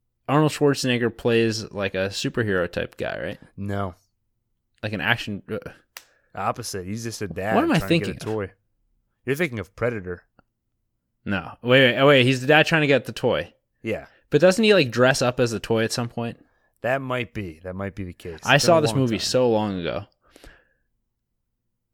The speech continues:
Speaker 1: But he dresses up as the toy.
Speaker 2: Okay.
Speaker 1: Isn't there something that he says that's, like, the toy's catchphrase?
Speaker 2: Probably. There probably is.
Speaker 1: Yeah.
Speaker 2: The Abdicator.
Speaker 1: Is that what it was?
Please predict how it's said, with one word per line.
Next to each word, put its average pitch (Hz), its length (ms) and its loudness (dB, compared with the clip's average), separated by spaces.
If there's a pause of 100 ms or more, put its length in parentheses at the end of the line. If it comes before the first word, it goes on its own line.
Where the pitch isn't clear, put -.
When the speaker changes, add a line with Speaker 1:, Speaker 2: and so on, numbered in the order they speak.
(240)
Speaker 1:
But 113 100 0
he 135 80 2
dresses 160 320 4
up 170 180 6
as 135 140 2
the 123 80 -4
toy. 104 420 0 (440)
Speaker 2:
Okay. 101 280 -10 (260)
Speaker 1:
Isn't 135 220 4
there 170 80 6
something 139 540 2
that 120 160 2
he 110 100 -4
says 107 400 0
that's, 104 160 -8
like, 101 140 -2
the 95 80 -12
toy's 104 340 -2
catchphrase? 110 560 -2
Speaker 2:
Probably. 107 540 -8
There 123 120 -10
probably 101 480 -10
is. - 380 -14 (640)
Speaker 1:
Yeah. 76 340 -14 (1120)
Speaker 2:
The 127 180 -8
Abdicator. 113 840 -6 (680)
Speaker 1:
Is 95 80 -10
that 92 100 0
what 107 120 -2
it 67 100 -6
was? 98 220 -8